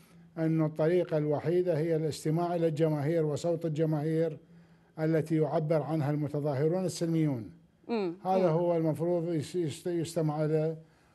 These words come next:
Speaker 1: وحتى اقتراحة اقتراح عملي على الأخ رئيس الجمهورية، قلت له: "جيبوا ثلث من القوى السياسية التي لم ت-، لا، لا، لا، لم ترتكب فسادا ولم تقتل أو تساعد على القتل،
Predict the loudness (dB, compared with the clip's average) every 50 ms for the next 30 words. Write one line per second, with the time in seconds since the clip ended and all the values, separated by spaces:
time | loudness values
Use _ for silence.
0 | _ _ -4 -4 -2 0 -2 -2 0 -2 -2 -2 0 0 0 2 2 0 0 -2
1 | -2 -4 -4 0 0 2 2 2 2 0 0 -2 -4 -10 -16 -20 -16 -6 -4 0
2 | 2 2 2 2 2 2 0 0 -2 -4 -4 -4 -2 0 0 0 0 -2 -4 -4
3 | -6 -8 -8 -6 -4 -2 -2 -2 -2 -2 -4 -4 -4 -6 -6 -6 -4 -2 -2 0
4 | -2 -2 -2 -2 -2 -2 -4 -6 -8 -14 _ _ _ _ _ _ _ _ _ -2
5 | -2 2 2 2 2 4 2 2 4 2 0 0 0 2 2 2 0 2 0 0
6 | 0 0 -2 -2 0 2 2 2 2 0 0 0 0 0 0 -2 -2 0 2 2
7 | 2 2 0 -2 -6 -12 -20 _ _ _ _ _ _ -2 2 2 2 2 2 0
8 | 2 2 2 2 2 0 -2 -2 0 0 0 0 0 -2 -2 0 0 0 0 2
9 | 2 0 2 2 2 0 0 0 -2 0 0 0 0 0 -2 0 -2 -4 -4 -4
10 | -4 -2 -4 -4 -2 -2 -2 -2 0 0 0 -2 -2 -4 -8 -12 -18 -20 -20 _
11 | _ -20 -20 -20 _ -20 _ 0 0 2 2 2 0 0 -2 -4 -6 -2 0 0
12 | 2 2 0 -2 -2 -4 -6 -4 -2 -2 0 0 -2 -2 -2 -2 -2 -4 -4 -6
13 | -8 -6 -2 -2 -2 -2 -2